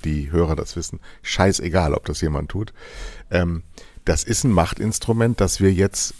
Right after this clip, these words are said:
fünfzehn Monate erlebt haben auf nationaler Ebene. Wir haben gesehen, wie wir damit umgehen. Heute der Herr Weil von Niedersachsen hat heute Morgen im Deutschlandfunk zugegeben, dass das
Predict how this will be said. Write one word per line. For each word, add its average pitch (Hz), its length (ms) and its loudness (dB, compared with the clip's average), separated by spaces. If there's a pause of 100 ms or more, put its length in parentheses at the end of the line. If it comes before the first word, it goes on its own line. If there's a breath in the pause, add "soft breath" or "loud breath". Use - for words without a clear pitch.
fünfzehn 120 540 2
Monate 101 800 0
erlebt 90 500 4
haben - 340 -4 (220)
auf 78 240 0
nationaler 82 640 2
Ebene. 67 300 -4
Wir 71 100 2
haben 92 160 2
gesehen, 85 500 2 (420 loud breath)
wie 92 180 4
wir 98 120 8
damit 82 300 2
umgehen. 110 640 2
Heute 95 260 0
der 80 140 0
Herr 76 260 0 (680 loud breath)
Weil 92 440 8
von 95 220 2
Niedersachsen 104 680 4
hat 90 120 0
heute 92 260 0
Morgen 87 420 0
im 85 200 -6
Deutschlandfunk 90 760 -2
zugegeben, 92 540 -2
dass 87 140 -4
das - 240 -4